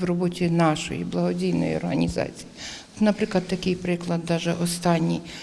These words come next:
коли Кучер Людмила Петрівна звернулася, наша медична сестра, звернулася до всіх жителів села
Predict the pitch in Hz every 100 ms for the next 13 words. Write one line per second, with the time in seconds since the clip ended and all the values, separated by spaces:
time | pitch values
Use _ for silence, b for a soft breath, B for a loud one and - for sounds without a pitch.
0 | B B - 196 175 180 170 165 - 170
1 | 180 196 - 180 175 185 175 175 175 175
2 | - 214 233 202 175 175 175 180 180 175
3 | 175 165 165 - - 180 175 175 - 185
4 | - - - - 139 B B B B 180
5 | 170 185 196 196 180 180 175 175 170 180
6 | 170 170 170 160 160 - 170 190